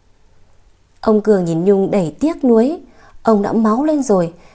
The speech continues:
thì ông chớp hết. Ông lại chạy vào nhà định lấy tiền để được sờ Nhung thêm. Nhưng Quang đã về tới sân. Nhung cất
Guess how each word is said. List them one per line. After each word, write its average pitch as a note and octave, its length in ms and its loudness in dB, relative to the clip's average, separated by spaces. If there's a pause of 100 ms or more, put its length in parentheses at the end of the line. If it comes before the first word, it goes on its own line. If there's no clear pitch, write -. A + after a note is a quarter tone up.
(120)
thì F3 160 -2
ông F#3 180 -4
chớp D#4+ 280 -2
hết. D#4+ 300 -2 (340)
Ông D4+ 160 2
lại G3 180 -2
chạy - 180 -2
vào F3 120 -4
nhà E3 360 -6 (300)
định F#3 140 4
lấy B3 100 2
tiền G#3 300 0
để D3 60 -2
được D#3+ 160 -4
sờ E3+ 240 -2
Nhung F#3+ 220 -2
thêm. G#3+ 300 0 (480)
Nhưng G3+ 220 2
Quang G3 280 -2
đã - 100 -2
về F#3 240 0
tới G3+ 120 -2
sân. A#3+ 340 -2 (580)
Nhung G#3 200 4
cất D4 160 -6